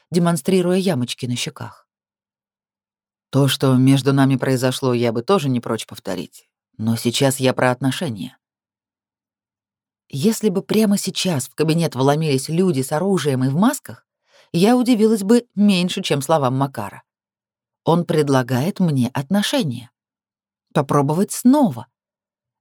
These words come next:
Забыть всё и... Яркая вспышка света не даёт закончить мысль.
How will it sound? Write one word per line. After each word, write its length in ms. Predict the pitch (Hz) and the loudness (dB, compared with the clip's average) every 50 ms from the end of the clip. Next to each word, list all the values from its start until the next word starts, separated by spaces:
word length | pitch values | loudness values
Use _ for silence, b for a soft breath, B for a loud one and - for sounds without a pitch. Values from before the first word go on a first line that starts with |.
| _ _ | _ _
Забыть 500 | 143 127 143 175 170 165 196 269 294 - | -6 -2 0 0 2 4 2 2 2 0
всё 380 | - - - - 175 165 156 | -6 -10 -6 -2 0 0 0
и... 460 | - - - 175 180 190 190 190 175 - _ _ _ _ _ _ _ _ _ _ _ _ _ _ _ _ _ _ _ _ _ _ - | 0 0 0 2 2 2 2 0 -2 -6 _ _ _ _ _ _ _ _ _ _ _ _ _ _ _ _ _ _ _ _ _ _ -2
Яркая 380 | 156 220 240 233 - 220 214 | 2 2 2 2 2 0 -2
вспышка 380 | - - - 196 180 - - 170 | -2 -2 -4 -4 -4 -4 -4 -8
света 460 | 160 - - - - 269 - 269 262 - _ - | -8 -2 0 0 0 0 -2 -4 -4 -4 _ 2
не 160 | 226 220 214 | 2 4 4
даёт 320 | 175 185 170 180 208 180 | 4 2 2 2 0 0
закончить 540 | 151 165 160 - 147 143 135 - 135 - - | -2 -4 -2 -2 -4 -6 -4 -8 -12 -8 -8
мысль. 420 | 113 107 110 113 - - - - | -8 -8 -8 -10 -12 -14 -16 -16